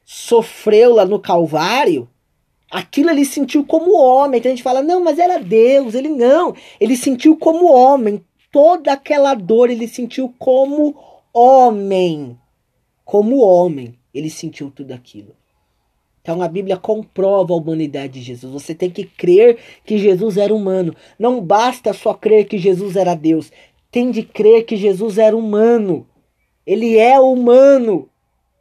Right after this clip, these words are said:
Ele é humano. Mas a Bíblia também mostra o outro lado da moeda. A Bíblia mostra a divindade de Jesus. De tal maneira que a mesma Bíblia que ensina o Jesus homem,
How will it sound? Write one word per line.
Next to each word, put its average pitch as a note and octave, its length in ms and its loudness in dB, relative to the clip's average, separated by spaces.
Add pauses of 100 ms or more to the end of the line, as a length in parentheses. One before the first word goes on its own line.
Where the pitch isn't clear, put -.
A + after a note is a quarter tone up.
(260)
Ele F#3+ 260 -2
é F#3 100 2
humano. C#3+ 460 -6 (1400)
Mas G3+ 160 -2
a G#3+ 60 2
Bíblia G#3 260 -2
também G#3+ 260 -4
mostra G#3+ 320 -4
o G#3+ 40 2
outro - 140 -10
lado G#3 200 -2
da G3+ 100 -4
moeda. G3 560 -4 (180)
A D#3+ 80 -14
Bíblia G#3 320 -2
mostra A3+ 460 -4
a - 20 -6
divindade A3 800 -4
de E3+ 100 -10
Jesus. B2+ 560 -16 (1000)
De E3+ 120 -4
tal A#3 160 2
maneira A#3 300 2
que B3 280 -10 (100)
a G#3 80 -2
mesma C#4 500 0
Bíblia B3 360 -4
que - 120 -14
ensina C4 640 -6
o A3+ 40 -2
Jesus G#3+ 420 -2
homem, G3+ 500 -2